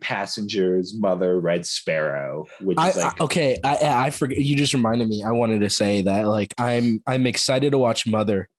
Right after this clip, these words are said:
Speaker 2: because from what I've heard, it's, it's basically a horror movie, like all of fucking Aronofsky's movies. Um, but she's v-, she's not good in this movie. Like, she's not a good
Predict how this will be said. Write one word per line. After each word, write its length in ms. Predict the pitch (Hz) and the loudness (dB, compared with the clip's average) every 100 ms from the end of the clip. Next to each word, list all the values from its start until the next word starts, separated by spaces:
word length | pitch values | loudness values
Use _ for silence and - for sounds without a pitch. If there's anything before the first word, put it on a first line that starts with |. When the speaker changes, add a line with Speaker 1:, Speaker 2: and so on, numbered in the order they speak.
| - | -4
Speaker 2:
because 300 | 127 139 113 | -2 0 0
from 200 | 131 120 | 0 2
what 140 | 120 | 2
I've 140 | 117 | 0
heard, 280 | - 127 113 | 2 2 2
it's, 220 | 101 98 - _ - - _ _ - | 0 -4 -12 _ -20 -20 _ _ -10
it's 120 | 123 | -4
basically 420 | 110 139 - 123 | 0 0 2 0
a 60 | 104 | 0
horror 260 | 107 110 | 0 0
movie, 340 | 104 101 98 98 | 2 2 0 0
like 220 | 101 98 | 0 0
all 240 | 101 101 | 0 2
of 100 | 98 | 0
fucking 320 | - 101 - 98 | 0 -2 -2 -2
Aronofsky's 640 | 95 95 92 92 - 90 | 0 0 -2 -2 -4 -2
movies. 480 | 101 95 92 95 - - - _ - | 0 0 0 -2 -8 -14 -20 _ -4
Um, 560 | 113 110 101 98 95 - | 0 0 0 0 -2 -2
but 340 | 110 104 - _ _ _ _ | 0 0 -2 _ _ _ _
she's 320 | - - 180 | -4 0 0
v-, 240 | 135 101 - | 2 -2 -2
she's 240 | - 175 | 0 2
not 220 | 180 151 | 2 0
good 180 | 98 117 | 0 0
in 80 | 104 | 0
this 180 | 92 - | 0 0
movie. 320 | 104 95 87 | 0 0 0
Like, 160 | 90 - | -2 -2
she's 160 | 123 | -2
not 240 | 123 117 117 | 0 0 0
a 60 | |
good 440 | 98 104 92 90 | 0 0 0 -2